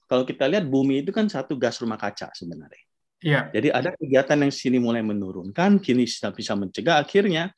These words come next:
Speaker 1: eh, emisi dari kegiatan semua manusia di bumi itu bisa diturunkan. Jadi ada, ada insentif dan kebetulan memang Indonesia itu sangat strategis karena Indonesia memiliki hutan tropis yang luar biasa.
Speaker 2: Betul.
Speaker 1: Punya,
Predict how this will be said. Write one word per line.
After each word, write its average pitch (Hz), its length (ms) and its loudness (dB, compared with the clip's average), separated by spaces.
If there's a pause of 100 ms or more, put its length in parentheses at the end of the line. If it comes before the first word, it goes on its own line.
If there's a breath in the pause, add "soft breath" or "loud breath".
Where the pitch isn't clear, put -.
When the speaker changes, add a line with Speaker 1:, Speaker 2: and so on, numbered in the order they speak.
(1200 soft breath)
Speaker 1:
eh, 120 320 2
emisi 180 480 2 (240 loud breath)
dari 120 320 2 (480)
kegiatan 135 640 -2
semua 120 260 -2
manusia 110 400 -2
di 101 140 -4
bumi 104 320 -4
itu - 80 2
bisa 120 400 -2
diturunkan. 104 840 -4
Jadi 117 200 0 (120)
ada, 113 160 0
ada 113 60 0
insentif 113 500 -2
dan 127 160 2
kebetulan 123 480 -2
memang 139 380 0
Indonesia 107 500 -2
itu 101 160 -4
sangat 104 320 -4
strategis 92 540 -6
karena 117 240 0
Indonesia 101 400 -2
memiliki 107 560 -2
hutan 175 580 -2 (720 soft breath)
tropis 117 400 0
yang 101 160 -2
luar 95 220 0
biasa. 127 580 -6 (300)
Speaker 2:
Betul. 143 500 0
Speaker 1:
Punya, - 80 -20